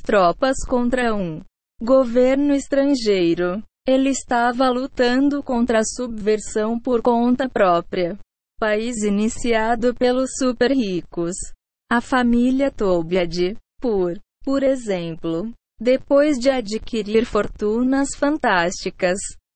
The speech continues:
decidiu transformar sua atenção para um campo em que eles tinham pouco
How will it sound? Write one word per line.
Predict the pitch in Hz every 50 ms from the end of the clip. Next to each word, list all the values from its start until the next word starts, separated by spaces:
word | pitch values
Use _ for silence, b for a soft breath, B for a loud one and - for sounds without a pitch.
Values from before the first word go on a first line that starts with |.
| _ _ _
decidiu | - 233 254 262 262 - - 254 214 190 202 214 226 233 247 262
transformar | - - 277 269 269 269 - - 294 294 294 294 269 233 185 170 165 156 156 - _ _ _ - - - -
sua | - 254 247 254 247 233
atenção | 226 - 233 220 220 226 226 - - 233 233 247 262
para | 269 269 247 220 226
um | 226 220
campo | - 240 226 240 254 269 - - 277 262
em | 233 220 220 220
que | - 226
eles | 220 214 214 220 233 233 254 247
tinham | - - - - - 247 254 262 277 269 269 269
pouco | 269 - 240 214 196 180 170 165 - - - 196 190 226